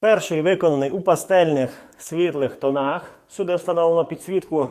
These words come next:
під стелею по периметру. Перший та другий поверх мають підігрів підлоги. Дивіться, як все красиво виглядає. Кухня. Острів. Монтована мебель та техніка.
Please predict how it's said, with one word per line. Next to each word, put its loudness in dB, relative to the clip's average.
під -12
стелею 0
по -8
периметру. -2
Перший 0
та -4
другий 4
поверх 4
мають 4
підігрів 0
підлоги. 2
Дивіться, -4
як -2
все 0
красиво 2
виглядає. 2
Кухня. 2
Острів. -2
Монтована 2
мебель 4
та 2
техніка. -2